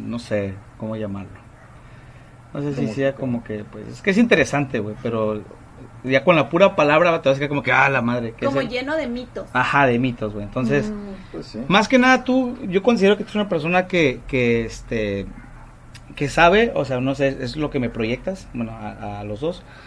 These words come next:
Speaker 1: que sabes lo que quieres y lo que haces, güey. Entonces, supongo que para tú poder tener ese tipo de, no sé, de disciplina, y si es lo que le llamamos así,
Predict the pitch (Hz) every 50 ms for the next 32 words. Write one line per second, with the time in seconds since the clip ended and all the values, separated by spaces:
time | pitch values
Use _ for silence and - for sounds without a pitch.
0 | - - - - - 147 - 156 160 180 190 196 185 190 139 120 - 147 151 165
1 | 175 160 151 143 123 107 - - 107 107 117 107 107 104 101 95 92 95 - 131
2 | 131 131 156 147 - - - - - - - - - - - - - 170 - 185
3 | 190 202 208 202 220 220 - 196 180 175 147 - - - - - 196 185 190 208
4 | 202 208 208 208 196 175 175 185 180 180 180 170 165 - 196 175 - 180 156 -
5 | 190 180 170 170 156 139 123 113 - - 131 139 139 131 - 143 139 131 123 120
6 | 117 113 113 101 - - 110 - - 143 160 170 175 208 277 - - - - -
7 | - - 139 131 123 - - 127 120 120 120 117 117 123 143 139 - 135 127 120
8 | 120 123 139 127 123 110 131 170 208